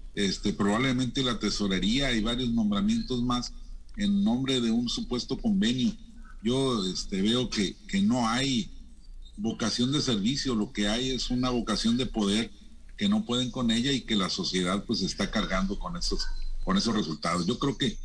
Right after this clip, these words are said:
la vamos a ver muy difícil para, para los próximos tiempos. Y lo pasó en, en, en Badiraguato, donde el señor presidente quiso su propio,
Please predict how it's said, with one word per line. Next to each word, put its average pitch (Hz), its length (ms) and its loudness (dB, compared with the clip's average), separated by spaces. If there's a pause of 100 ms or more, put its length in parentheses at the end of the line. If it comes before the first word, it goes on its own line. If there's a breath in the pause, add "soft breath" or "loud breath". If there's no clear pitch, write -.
(240)
la 104 80 4
vamos 143 260 0
a 123 60 0
ver 127 180 2
muy 139 220 0
difícil 135 560 0
para, 92 380 -2
para 90 160 -6
los 90 160 -2
próximos 113 480 2
tiempos. 156 520 0
Y 123 120 2
lo 120 80 2
pasó 127 360 0
en, 190 220 2 (580)
en, 117 240 2
en 185 680 2 (320)
Badiraguato, 127 840 -2 (640 loud breath)
donde 131 320 0
el 123 80 -4
señor 139 380 -2
presidente 175 680 -2
quiso 175 260 -2
su - 260 -2
propio, 170 480 0